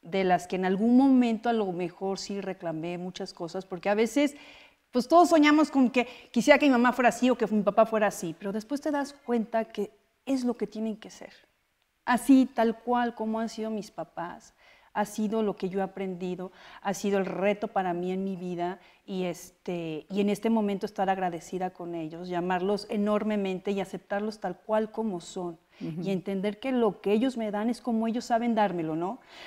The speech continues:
Speaker 1: Porque a veces sí es de, "Ay, cómo me gustaría que mi mamá fuera de esta manera o que mi papá fuera de esta manera", y no hay cosa más frustrante que eso. Entonces, sí aceptar a mis papás, amarlos. Ahorita tienen la suerte de que son bisabuelos,
Speaker 2: ¡Qué
Speaker 1: porque acabo de ser
Speaker 2: suerte! ¡Qué
Speaker 1: abuela.
Speaker 2: envidia!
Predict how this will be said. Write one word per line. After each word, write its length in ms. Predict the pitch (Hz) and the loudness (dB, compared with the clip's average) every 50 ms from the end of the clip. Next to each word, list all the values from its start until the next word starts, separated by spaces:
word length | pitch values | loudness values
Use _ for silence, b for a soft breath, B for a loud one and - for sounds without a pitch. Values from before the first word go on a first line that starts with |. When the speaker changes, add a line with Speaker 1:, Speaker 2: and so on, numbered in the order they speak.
| b b b | b b b
Speaker 1:
Porque 200 | 220 202 - 214 | -2 2 4 4
a 40 | 196 | 4
veces 280 | 196 208 202 - 233 | 4 4 2 0 -2
sí 160 | - - 233 220 | 0 2 2 2
es 180 | 214 214 196 | 2 2 2
de, 120 | 202 208 196 | 0 0 0
"Ay, 140 | 214 220 | 0 -2
cómo 160 | - - 226 220 | 0 0 0 0
me 80 | 214 196 | 0 -2
gustaría 260 | 196 - - 196 190 | -4 -4 -2 -2 -2
que 100 | 196 208 | -2 -2
mi 60 | 202 196 | -4 -4
mamá 240 | 196 190 190 190 185 | -4 -4 -4 -6 -6
fuera 160 | 190 196 190 | -6 -6 -6
de 60 | 185 | -6
esta 140 | 180 - 185 | -6 -6 -6
manera 280 | 180 175 170 170 170 | -4 -4 -4 -4 -4
o 40 | 170 | -6
que 80 | - 190 | -8 -10
mi 60 | 185 | -12
papá 200 | 180 185 - 170 | -12 -12 -12 -12
fuera 140 | - 180 175 | -12 -10 -10
de 40 | 170 | -10
esta 140 | - - 170 | -10 -8 -6
manera", 280 | 165 165 165 165 165 170 | -6 -4 -4 -4 -4 -4
y 40 | 175 | -4
no 40 | 180 | -6
hay 80 | 185 165 | -6 -8
cosa 220 | - 175 - 185 | -8 -8 -8 -6
más 200 | 170 170 170 165 | -4 -4 -6 -6
frustrante 640 | - - - 175 - - - 180 175 175 170 - 185 | -8 -12 -14 -14 -14 -12 -8 -6 -6 -6 -6 -10 -16
que 220 | - - 156 143 | -16 -14 -14 -14
eso. 240 | - - - - - _ _ _ _ _ _ _ _ _ | -14 -14 -18 -20 -20 _ _ _ _ _ _ _ _ _
Entonces, 440 | - 175 175 170 170 - 196 190 190 | -8 -8 -8 -6 -4 -4 -4 -4 -4
sí 260 | - - 208 202 208 | -4 -2 0 2 2
aceptar 380 | 202 202 214 - - 190 180 190 | 2 0 -2 -6 -4 -4 -4 -4
a 60 | 196 | -4
mis 200 | 202 202 - - | -6 -8 -10 -8
papás, 640 | - 180 165 - - 175 160 156 170 196 - - - - | -8 -8 -6 -4 -2 -2 -2 -2 -4 -6 -10 -14 -12 -8
amarlos. 720 | 190 180 180 180 175 175 175 160 165 185 208 233 - - B B B B B | -6 -2 0 0 2 2 2 2 0 0 -2 -2 -4 -8 B B B B B
Ahorita 220 | B 196 185 - 202 | B 4 4 4 4
tienen 240 | 208 220 226 226 220 | 4 4 4 4 4
la 100 | 196 - | 4 4
suerte 300 | - 214 196 - 220 202 | 4 2 2 2 2 0
de 100 | 196 - | 0 0
que 100 | 185 156 | -4 -6
son 220 | - 202 190 185 | -4 -4 -4 -2
bisabuelos, 760 | 190 196 - - 175 156 151 160 156 143 147 165 220 254 - - | -4 -4 -2 -2 -2 -2 0 -2 -4 -4 -4 -6 -8 -8 -12 -6
Speaker 2:
¡Qué 120 | - 165 180 | -2 -2 -2
Speaker 1:
porque 60 | 156 151 | -2 0
acabo 220 | - 170 165 160 170 | 0 2 4 6 6
de 60 | 175 | 6
ser 160 | 196 - - | 6 6 4
Speaker 2:
suerte! 300 | - - 185 170 170 170 | 2 0 2 4 4 4
¡Qué 60 | 151 143 | 4 2
Speaker 1:
abuela. 220 | 151 147 196 208 226 | 0 0 2 4 6
Speaker 2:
envidia! 800 | 226 226 214 214 214 247 254 277 233 214 208 185 170 156 147 | 6 6 6 6 6 6 6 6 6 6 6 6 4 2 0